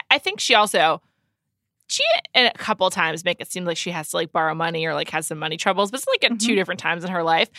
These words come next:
Speaker 1: I think ultimately, like, when you're that famous and rich your whole life, you don't actually understand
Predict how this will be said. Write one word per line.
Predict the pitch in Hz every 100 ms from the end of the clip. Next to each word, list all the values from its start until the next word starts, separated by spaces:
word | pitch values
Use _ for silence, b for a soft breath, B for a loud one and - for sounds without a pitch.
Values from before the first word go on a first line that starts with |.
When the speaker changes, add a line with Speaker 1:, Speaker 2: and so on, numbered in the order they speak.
| B -
Speaker 1:
I |
think | 339 466
ultimately, | - 226 262 277 294
like, | 254 208 - b b b _ _ _
when | 233 226
you're | 214
that | 202 220 196 - _ _ _ _ _
famous | - 196 185 196 208
and | 185
rich | 180 240 -
your | 185 180
whole | 185 175
life, | 170 180 -
you | 202
don't | 180 175 - -
actually | 151 - - 151
understand | 147 165 175 160 160